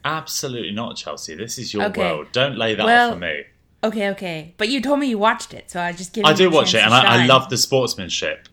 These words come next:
Speaker 1: between Vincent just turning, shaking his head, acknowledging that it was kind of bullshit. "I've won this. I shook your hand. Done." And that was an
Speaker 2: I think
Speaker 1: acknowledgement that short shoot's a bit nonsense to me, but please do tell us what it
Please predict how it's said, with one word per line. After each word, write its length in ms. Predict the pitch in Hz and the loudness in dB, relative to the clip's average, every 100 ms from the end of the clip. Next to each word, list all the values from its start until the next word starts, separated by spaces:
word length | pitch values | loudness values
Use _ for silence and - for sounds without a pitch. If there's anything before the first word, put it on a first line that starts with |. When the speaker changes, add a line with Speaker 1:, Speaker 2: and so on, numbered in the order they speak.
| - | -14
Speaker 1:
between 460 | 85 - 95 87 | -10 -4 -2 -2
Vincent 460 | 85 98 95 95 85 | -4 -4 -4 -6 -8
just 240 | 90 - - | -8 -10 -2
turning, 340 | 107 92 90 | -2 -2 -4
shaking 420 | - 107 95 101 | -4 -4 -4 -8
his 120 | 80 | -8
head, 140 | 90 85 | -6 -6
acknowledging 580 | 82 95 107 95 82 78 | -6 -2 -2 -2 -6 -8
that 80 | |
it 40 | 87 | -10
was 120 | 90 | -10
kind 240 | - 107 | -6 -6
of 80 | 90 | -6
bullshit. 560 | 80 76 - 78 76 80 - - - - | -8 -12 -10 -6 -6 -6 -14 -20 -20 -8
"I've 180 | 95 85 | -8 -6
won 220 | 82 78 | -6 -6
this. 260 | 78 76 - - | -6 -8 -8 -10
I 40 | |
shook 280 | - 107 - | -8 -8 -10
your 100 | - | -12
hand. 320 | 76 71 69 - | -12 -12 -12 -10
Done." 300 | 69 67 - _ _ - - | -10 -12 -20 _ _ -14 -6
And 100 | 117 | -2
that 140 | 151 | 0
was 120 | 139 | -2
an 80 | 127 | 0
Speaker 2:
I 20 | |
think 40 | 123 | 2
Speaker 1:
acknowledgement 340 | 110 104 95 95 | 4 2 0 -4
that 200 | 95 - | -4 -2
short 280 | 117 101 | -2 -2
shoot's 240 | - 98 - | -4 -8 -10
a 60 | |
bit 200 | 82 95 87 | -8 -8 -8
nonsense 420 | 85 87 - - | -10 -12 -16 -16
to 140 | - | -14
me, 240 | 85 73 69 - | -12 -12 -14 -2
but 220 | 101 80 - - - - - | -2 -2 -8 -20 -20 -20 -10
please 240 | 104 92 | -8 -8
do 120 | - 87 | -10 -12
tell 180 | 82 | -10
us 120 | 78 - | -12 -10
what 120 | |
it 120 | 78 | -14